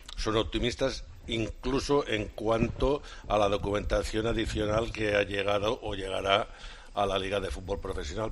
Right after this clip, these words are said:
porque, según cuenta el Barça, el, el, el día treinta y uno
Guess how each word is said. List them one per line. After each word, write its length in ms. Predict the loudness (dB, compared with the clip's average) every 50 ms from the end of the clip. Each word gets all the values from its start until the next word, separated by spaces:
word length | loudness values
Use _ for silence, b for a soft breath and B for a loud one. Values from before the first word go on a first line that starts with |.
| -4
porque, 340 | -4 -4 -4 -4 -6 -8 -10 -10
según 640 | -8 -6 -4 -4 -4 -4 -2 0 2 2 2 0 -2
cuenta 400 | -4 -4 -2 -2 -2 0 4 4 6
el 60 | 8
Barça, 400 | 8 6 6 4 0 -2 -2 -4 B B B B B B B B B B -16 -6
el, 560 | 0 2 4 4 4 4 4 2 0 -2 -4 -6 -2
el, 400 | 0 0 2 0 0 -4 -6 -8 -10 -14 -16 -20 -20 -18 _
el 220 | -10 -8 -6 -4 0
día 260 | 4 6 6 6 6
treinta 440 | 4 4 4 2 2 2 4 4 4
y 100 | 4 2
uno 340 | 2 4 2 2 0 -2